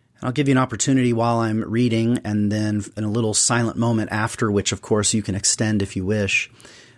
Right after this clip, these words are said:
by simply pausing, uh, the recording for a time of prayerful response. As I read, see yourself fully in the story. Which character do you identify with?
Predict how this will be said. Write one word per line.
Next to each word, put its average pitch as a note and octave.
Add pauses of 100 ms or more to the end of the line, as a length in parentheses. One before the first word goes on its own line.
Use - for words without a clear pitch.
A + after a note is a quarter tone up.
(180)
by G#2
simply G2+
pausing, G2 (760)
uh, -
the G#2
recording G#2+ (1600)
for D3+
a B2+
time C#3+ (200)
of A#2+
prayerful A#2
response. G#2+ (680)
As C3+
I D#3
read, G2+ (580)
see F3+
yourself C3
fully D#3
in A#2
the A2+
story. F#2+ (1600)
Which -
character A#2+
do G#2
you A2+
identify G2+
with? D#2